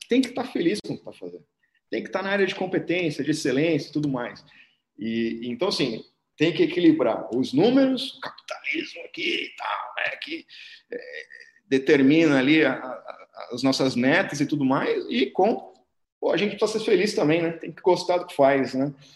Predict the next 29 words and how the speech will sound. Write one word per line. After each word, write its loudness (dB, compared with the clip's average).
E -2
aí, 6
a 8
hora 6
que 2
eu 6
mergulho 6
nessa 0
questão -2
de 4
gostar 4
do -4
que -10
faz, -2
cai 0
nessa, -4
nessa -6
questão -6
que -14
você -2
levantou, 0
né? -2
É, 4
é 6
muito 4
fácil 2
eu 2
me 4
desviar -2